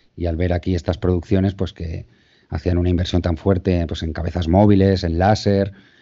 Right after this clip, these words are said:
en otras cosas, a base de estar rozándome, pues, acabé implementándolo a lo que es mi, mi manera de, de ver las visuales.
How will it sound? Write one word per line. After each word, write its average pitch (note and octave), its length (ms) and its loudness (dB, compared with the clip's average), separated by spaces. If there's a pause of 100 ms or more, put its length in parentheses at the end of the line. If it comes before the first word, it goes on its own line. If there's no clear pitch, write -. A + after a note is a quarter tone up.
(140)
en F#2 80 -4
otras F#2 240 0
cosas, A2 360 0 (520)
a G2 100 -8
base G2 200 0
de - 20 4
estar G2 280 2
rozándome, A2+ 840 0 (160)
pues, F2+ 160 -18
acabé F2+ 180 -8
implementándolo G2 760 -4
a G2 60 -2
lo F2 120 -4
que F2 100 -6
es E2+ 80 -8
mi, F2+ 440 -6 (360)
mi F#2 160 -10
manera F#2 320 -2
de, F2+ 440 0 (580)
de F#2 80 -8
ver F#2 140 -4
las G2+ 140 0
visuales. E2+ 540 -8